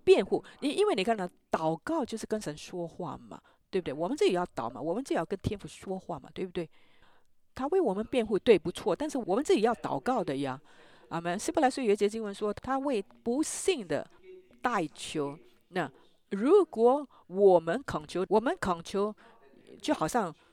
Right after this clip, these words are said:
耶稣在恳求，但是你不可以说天父、耶稣和圣灵为你祷告，我们就不可以这样说的。阿门。下来我们看呢，在恩典和知识上成长啊。来看这个彼得后书第三章十八节，这里说：“你们却要在我们主，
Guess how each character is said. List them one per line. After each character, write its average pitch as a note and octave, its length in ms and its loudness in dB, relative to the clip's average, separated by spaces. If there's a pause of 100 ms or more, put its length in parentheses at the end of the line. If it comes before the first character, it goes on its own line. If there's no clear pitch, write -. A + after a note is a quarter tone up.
(340)
耶 A3 140 4
稣 A3+ 140 0
在 G#3 140 4
恳 E3 160 -8
求， G3 180 -4
但 D#4 220 4
是 C#4 260 0
你 E3+ 100 0
不 A#3 140 2
可 B3 120 4
以 G#3+ 60 6
说 A#3+ 400 2
天 C#4 280 -4
父、 C4+ 100 -4
耶 A3+ 180 -2
稣 A3 140 -8
和 F3+ 80 -2
圣 - 260 -4
灵 D#3 220 -8
为 A#3 180 -2
你 C#3+ 240 -10
祷 - 240 -10
告， - 280 -8
我 - 100 -20
们 E3+ 80 -10
就 G3 80 -2
不 G#3+ 100 -2
可 F#3 80 -2
以 D#3+ 60 0
这 - 80 -6
样 C3+ 100 -6
说 C3+ 280 -12
的。 - 100 -18
阿 C#3+ 100 -10
门。 E3 160 -6 (340)
下 E4 180 4
来 A#3 100 8
我 G3 80 2
们 G3 80 0
看 A3 160 0
呢， E3 100 -4
在 D#4+ 180 0
恩 F4 260 0
典 D#3 180 0
和 E3+ 180 -4
知 A#3+ 260 -6
识 A3 280 -6
上 C3+ 400 -8
成 D#3+ 520 -10 (140)
长 - 300 -10
啊。 D#3+ 160 -14 (160)
来 B3+ 100 2
看 F4+ 160 4
这 F4+ 80 2
个 C4+ 60 2
彼 G#3+ 160 2
得 A#3+ 120 6
后 D#4+ 180 2
书 B3+ 160 -6
第 C4 140 -4
三 B3 300 0
章 A#3+ 240 2
十 E3 220 -4
八 D3 280 -2
节， C#3+ 240 -4
这 G#3+ 100 0
里 C#4 80 0
说 E4 180 -2
：“你 C#4 80 -4
们 B3+ 120 -2
却 G#4+ 280 2
要 G#3 160 4
在 G#3+ 180 2
我 D3+ 140 -2
们 - 100 -12
主， C#3 360 -10